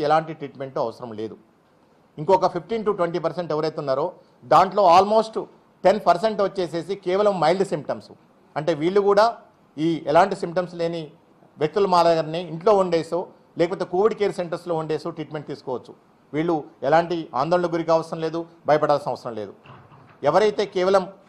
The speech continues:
టెన్ to ట్వెల్వ్ పర్సెంట్ పాపులేషన్ ఉన్నారో ఇప్పటి వరకు మన హాస్పిటలైజేషన్ తీసుకుంటే కేవలం సెవెన్ to ఎయిట్ పర్సెంట్ మాత్రమే మనకి ఉంటున్నది ప్రతిరోజు వచ్చేసేసి. కాబట్టి ప్రజలు బెడ్స్ లేవని చెప్పేసి, ఎందుకంటే almost యాభై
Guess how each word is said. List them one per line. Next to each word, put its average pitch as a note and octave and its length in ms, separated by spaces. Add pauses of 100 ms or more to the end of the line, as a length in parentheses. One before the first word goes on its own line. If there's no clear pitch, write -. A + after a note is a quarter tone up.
టెన్ F#3+ 200
to A#3 160
ట్వెల్వ్ E3+ 220
పర్సెంట్ E3+ 320
పాపులేషన్ D3 340
ఉన్నారో C3 180 (160)
ఇప్పటి F3 220
వరకు F#3 220 (280)
మన D3+ 80 (100)
హాస్పిటలైజేషన్ E3 600
తీసుకుంటే D#3+ 360 (100)
కేవలం F3+ 280 (300)
సెవెన్ G3 240
to G#3+ 100
ఎయిట్ F3+ 160
పర్సెంట్ E3+ 340
మాత్రమే E3 320
మనకి D#3 200
ఉంటున్నది C3 400
ప్రతిరోజు C#3+ 340
వచ్చేసేసి. A#2 500 (440)
కాబట్టి F#3+ 340 (300)
ప్రజలు G3 340
బెడ్స్ F3 280
లేవని G3 280
చెప్పేసి, F#3 280
ఎందుకంటే G3 340
almost G#3 340
యాభై F#3 160